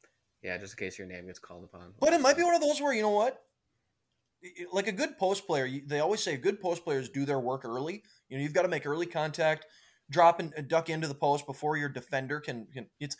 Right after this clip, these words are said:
Speaker 2: you're not battling in the post, you're ambushing your defender, right? You're trying to catch them
Speaker 1: Yeah.
Speaker 2: off guard so you can, you can do your work early so that when you get the ball, you just have to score. Uh,
Speaker 1: I like that.
Speaker 2: it could be one of those as maybe, like, I, I have to do my work early,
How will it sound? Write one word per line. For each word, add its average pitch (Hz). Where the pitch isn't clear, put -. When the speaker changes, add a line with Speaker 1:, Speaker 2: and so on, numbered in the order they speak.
Speaker 2:
you're 170
not 233
battling 180
in 127
the 120
post, 131
you're 139
ambushing 151
your 123
defender, 120
right? 107
You're 139
trying 185
to 180
catch 160
them 147
Speaker 1:
Yeah. 131
Speaker 2:
off 123
guard 135
so -
you 143
can, 120
you 131
can 107
do 180
your 233
work 214
early 165
so -
that 143
when 143
you 135
get 147
the 139
ball, 127
you 131
just 123
have 113
to -
score. -
Uh, 151
Speaker 1:
I -
like 110
that. 95
Speaker 2:
it -
could 254
be 302
one 302
of 233
those 190
as 151
maybe, 143
like, 139
I, 151
I 151
have 160
to 139
do 147
my 151
work 139
early, 143